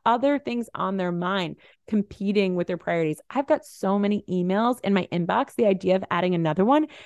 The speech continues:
it better be juicy. It better be really good, right? So I wanna make sure that I am living up to that for you. I don't want you to just subscribe to an email just 'cause I said. No, it's gotta be better than that.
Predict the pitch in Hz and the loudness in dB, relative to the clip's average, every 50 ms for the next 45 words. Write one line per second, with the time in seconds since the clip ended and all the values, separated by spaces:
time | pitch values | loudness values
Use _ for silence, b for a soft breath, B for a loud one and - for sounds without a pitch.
0 | B B _ - 240 - _ - 240 269 311 320 294 220 208 175 165 165 170 165 | B B _ -6 -6 -2 _ 0 2 4 4 4 4 2 2 2 2 2 0 0
1 | - _ _ _ _ _ _ _ _ _ _ - - _ - - - 240 311 392 | -4 _ _ _ _ _ _ _ _ _ _ -20 -20 _ -6 2 4 4 4 4
2 | - - 160 - - - - - 196 - 262 294 330 330 262 262 233 220 - - | 2 -2 -6 -6 -8 -8 -6 -6 -2 0 2 2 4 2 2 2 0 0 0 -2
3 | _ - 190 185 180 202 233 233 240 247 254 277 254 208 220 262 339 311 - - | _ -8 -6 -4 0 2 4 4 4 6 4 4 4 4 4 6 6 6 4 2
4 | - - - - _ _ _ - 285 202 262 330 330 - - 254 214 220 233 262 | -2 -10 -14 -16 _ _ _ 0 2 4 4 4 2 0 0 2 2 2 2 0
5 | 277 262 233 220 214 - 220 202 190 170 160 - - 180 175 175 180 180 175 175 | -2 -4 -6 -8 -6 -6 -4 0 0 0 0 0 -2 -2 -2 -2 -2 -4 -4 -2
6 | 170 165 170 170 - - 160 - - 175 165 - - 156 151 - - 170 190 254 | -4 -4 -4 -4 -4 -4 -6 -4 -2 -2 -2 -2 -2 -4 -4 -2 -2 0 0 0
7 | 302 330 311 339 330 269 202 185 185 190 - - 185 - - - - 196 151 165 | 0 -2 -2 0 0 0 -2 -2 -6 -10 -8 -10 -10 -10 -12 -4 -2 0 0 0
8 | 175 170 - 180 170 170 - - 165 165 165 165 160 175 170 - 180 180 - - | 0 -2 -4 -6 -6 -6 -8 -8 -6 -6 -4 -2 -2 -2 -2 -4 -6 -6 -6 -6
9 | 196 170 175 160 151 - - - - - 147 180 214 180 226 208 240 294 339 - | -2 0 0 0 0 -2 -6 -10 -6 -2 0 2 4 4 4 2 2 0 -4 -8
10 | _ _ - 285 427 508 392 202 202 - 294 302 349 349 339 359 381 359 277 240 | _ _ -4 -4 0 2 2 2 2 2 2 4 4 4 4 4 4 2 2 0
11 | 208 175 110 - - | 0 0 -2 -2 -4